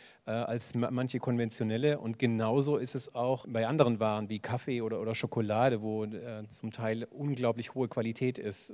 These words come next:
zum Teil Feinkostqualität im Weltladen, äh, was gar nicht zu diesem Preis wie Feinkost abgerufen wird. Ja? Aber jetzt zu der, Sie haben ja gesagt, was ist mit der Wertschöpfung im Ursprung?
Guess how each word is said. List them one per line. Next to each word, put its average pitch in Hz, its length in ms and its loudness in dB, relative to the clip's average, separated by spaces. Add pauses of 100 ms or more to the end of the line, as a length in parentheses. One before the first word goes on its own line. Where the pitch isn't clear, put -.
(160)
zum 117 140 -10
Teil 117 180 0
Feinkostqualität 117 1080 -2
im 110 180 -6
Weltladen, 117 540 -6 (520)
äh, 110 180 0
was 113 180 0
gar 120 140 6
nicht 127 200 2
zu - 120 -8
diesem 127 260 -2
Preis 120 380 2
wie 120 80 -6
Feinkost 120 560 -4
abgerufen 110 600 0
wird. 98 300 -6
Ja? 113 200 -8 (640)
Aber 113 140 -4
jetzt 135 240 -2
zu 135 80 2
der, 123 280 10
Sie 120 160 0
haben 135 120 6
ja 131 80 4
gesagt, 120 400 -2 (260)
was 120 160 -2
ist 117 140 -6
mit 120 80 -2
der 117 100 2
Wertschöpfung 117 640 -2
im 113 160 -6
Ursprung? 104 520 -6